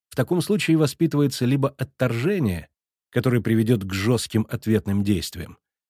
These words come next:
либо животное вырастает забитым, и с ним ничего нельзя делать, ведь оно всего боится. К тому же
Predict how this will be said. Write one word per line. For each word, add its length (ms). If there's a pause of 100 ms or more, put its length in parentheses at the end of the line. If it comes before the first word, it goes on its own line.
(260)
либо 280
животное 600
вырастает 500
забитым, 540
и 120
с 120
ним 260
ничего 480
нельзя 320
делать, 420
ведь 200
оно 340 (180)
всего 360
боится. 640 (640)
К 80
тому 220
же 260